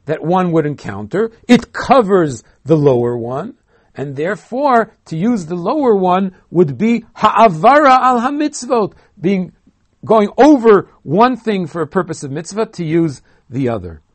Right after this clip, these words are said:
And says the Bach, "I don't understand how, for the purpose of Kabbalah, we ignore an explicit point of halacha in the Gemara." The Taz suggests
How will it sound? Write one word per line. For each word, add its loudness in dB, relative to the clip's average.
And -20
says -10
the -10
Bach, -4
"I -8
don't -4
understand -6
how, 0
for -12
the -12
purpose -2
of -10
Kabbalah, 2
we 0
ignore 0
an -8
explicit -6
point -2
of -12
halacha -2
in -4
the -6
Gemara." -8
The -4
Taz 0
suggests -4